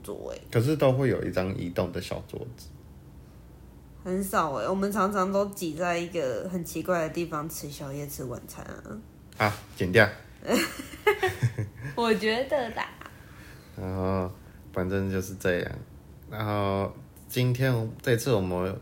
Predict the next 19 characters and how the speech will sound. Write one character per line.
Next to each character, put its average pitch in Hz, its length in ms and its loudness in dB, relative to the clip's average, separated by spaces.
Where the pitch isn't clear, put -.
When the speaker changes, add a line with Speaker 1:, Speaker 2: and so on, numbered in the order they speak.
Speaker 2:
来 98 180 2
台 98 180 0
北 92 200 4
华 90 240 0
山 95 300 -2
的 92 100 0
原 87 380 -4
因 98 180 -4
是 98 240 -4
因 92 260 -4
为 95 300 -2
Speaker 1:
唉。 277 80 -2
Speaker 2:
就 98 140 -6
由 92 220 -2
Winnie 95 640 -4
娓 95 140 6
娓 98 260 2
道 95 160 4
来。 87 240 -4